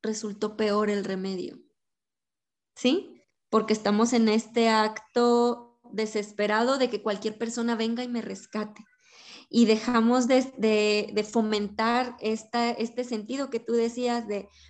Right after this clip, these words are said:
lo importante es que yo me haga cargo de mí, que yo me quiera a mí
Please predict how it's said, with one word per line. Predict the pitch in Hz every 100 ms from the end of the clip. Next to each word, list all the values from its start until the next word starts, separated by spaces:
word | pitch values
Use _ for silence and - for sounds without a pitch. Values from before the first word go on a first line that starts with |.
| - -
lo | 226
importante | 233 226 226 226 226
es | 240
que | - 240
yo | 226
me | 233
haga | 226 220
cargo | 220 214 220
de | 214
mí, | 208 220 214
que | 220
yo | 208 220
me | 220 214
quiera | 220 214 196
a |
mí | 196 226 220